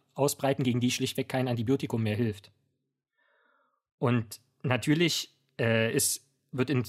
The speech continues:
im Zuge dessen an spezifischeren Antibiotika geforscht, die nicht so generisch wirken. Und da hat man dann natürlich, je spezieller die sind, hat man dann natürlich auch eine ganze Bandbreite so ungefähr. Also wenn man jetzt ein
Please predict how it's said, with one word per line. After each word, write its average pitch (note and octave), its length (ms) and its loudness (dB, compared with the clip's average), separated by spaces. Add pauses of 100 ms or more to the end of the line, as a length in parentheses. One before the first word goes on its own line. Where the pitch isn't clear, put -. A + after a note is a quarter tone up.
im A#2+ 120 0
Zuge C3+ 240 2
dessen C3 260 2
an A#2+ 240 2
spezifischeren F3 1000 0
Antibiotika E3+ 800 -2
geforscht, F3 640 -4
die A#2+ 80 -2
nicht A#2+ 180 0
so B2 160 0
generisch B2+ 560 0
wirken. F3 420 -2 (640)
Und A#2 260 -2
da B2+ 140 4
hat C#3+ 100 0
man B2+ 80 0
dann B2+ 160 2
natürlich, B2+ 260 2
je B2 100 4
spezieller C3 340 0
die C#3 100 2
sind, D3 160 2
hat C3 100 0
man A#2 100 2
dann A#2 120 2
natürlich A2+ 280 0
auch A2+ 40 0
eine A#2+ 100 -2
ganze A#2 320 -2
Bandbreite C3+ 580 0
so C3+ 100 0
ungefähr. C#3 340 -2
Also G#2+ 120 -2
wenn G#2 80 -4
man A2+ 80 -4
jetzt G#2 160 -6
ein G#2 140 -6